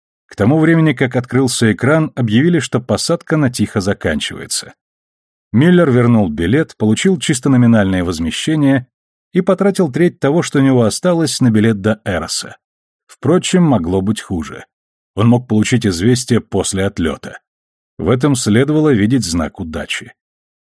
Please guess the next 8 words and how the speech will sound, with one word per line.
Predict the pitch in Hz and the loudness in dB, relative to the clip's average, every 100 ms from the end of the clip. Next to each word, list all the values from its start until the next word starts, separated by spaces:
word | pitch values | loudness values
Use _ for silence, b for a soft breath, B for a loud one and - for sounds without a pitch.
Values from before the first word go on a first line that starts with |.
| _ _ | _ _
Подтверждение | 107 - 107 92 87 117 95 | -6 -2 -2 0 0 2 2
заказа | 78 82 - 143 127 | 0 -4 -2 -2 -2
пришло | 127 92 - 139 | -2 -4 -2 -2
с | - | -2
тихим | 170 - 135 | -4 -2 0
звоном | 95 90 143 139 139 - | 0 2 2 2 0 -2
оркестрового | 127 - - 104 98 90 95 | -2 -2 -4 -2 -2 0 -2
треугольника. | 98 98 87 73 76 - - | -2 -2 -2 -6 -8 -10 -16